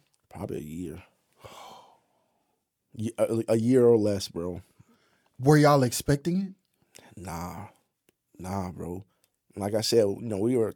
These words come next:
Speaker 1: we were a tight-knit family, you know, and so,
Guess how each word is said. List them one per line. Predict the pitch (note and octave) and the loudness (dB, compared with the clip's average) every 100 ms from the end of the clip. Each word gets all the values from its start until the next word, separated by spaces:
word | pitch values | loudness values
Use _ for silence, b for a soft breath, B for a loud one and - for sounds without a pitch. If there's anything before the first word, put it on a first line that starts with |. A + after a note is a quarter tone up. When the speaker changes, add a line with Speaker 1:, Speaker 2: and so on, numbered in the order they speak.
| - | -6
Speaker 1:
we | C3 | -4
were | G#2+ | -4
a | |
tight-knit | - G#2+ - - - | -4 -8 -8 -16 -10
family, | G#2 F2+ D#2+ F#2 _ _ | -8 -6 -10 -14 _ _
you | F#2 | -14
know, | F2 D2+ | -12 -12
and | E2 | -10
so, | - F2+ E2 | -8 -6 -8